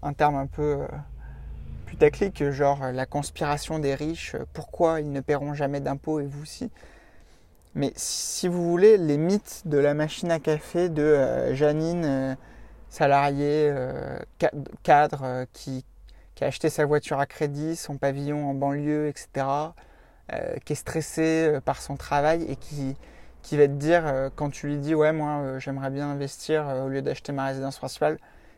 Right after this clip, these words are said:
et qui va te dire, « Ah non, mais t'es fou, euh, achète ta résidence principale, euh, épargne, prépare pour ta retraite, comme ça, t'auras plus le loyer à payer, et cetera. » Mais c'est vraiment une vision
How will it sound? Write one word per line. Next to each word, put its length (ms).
et 60
qui 160
va 100
te 60
dire, « 160
Ah 160
non, 140
mais 120
t'es 140
fou, 420
euh, 220
achète 240
ta 100
résidence 300
principale, 520
euh, 160
épargne, 600
prépare 380
pour 200
ta 80
retraite, 480
comme 100
ça, 140
t'auras 240
plus 160
le 60
loyer 280
à 80
payer, 340
et 60
cetera. » 320
Mais 200
c'est 160
vraiment 320
une 200
vision 500